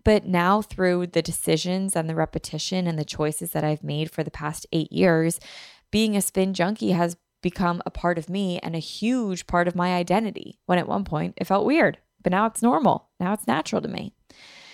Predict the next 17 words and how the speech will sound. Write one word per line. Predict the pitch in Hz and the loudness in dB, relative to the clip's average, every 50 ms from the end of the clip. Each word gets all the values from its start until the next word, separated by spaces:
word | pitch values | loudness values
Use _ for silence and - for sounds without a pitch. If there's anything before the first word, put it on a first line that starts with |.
| - - - _ _ | -20 -20 -20 _ _
This | - 262 269 - | 0 0 0 2
brings | - 269 254 247 226 - | 0 0 2 2 0 0
me | 233 226 214 | 0 0 2
to | - - | 2 0
ask | - - 185 190 - - | 0 0 0 -2 -2 -2
yourself, | - 185 - - 180 165 165 175 - - - - - | -4 -4 0 2 4 4 4 2 0 -6 -16 -2 0
who | 226 247 269 285 | 2 2 2 0
do | - 262 247 | 0 0 0
you | 226 208 | 2 2
want | 202 202 196 - - | 2 2 0 -2 -4
to | - 175 | -6 -2
be, | 180 208 208 190 180 175 185 185 - - - - - _ _ | 0 2 2 2 2 0 0 -2 -4 -12 -20 -20 -20 _ _
and | 190 196 202 | 0 2 4
what | 208 233 226 - - | 4 4 4 2 0
can | - 214 | -2 0
I | 220 208 | 0 0
do | 202 190 196 196 190 | 2 2 2 2 2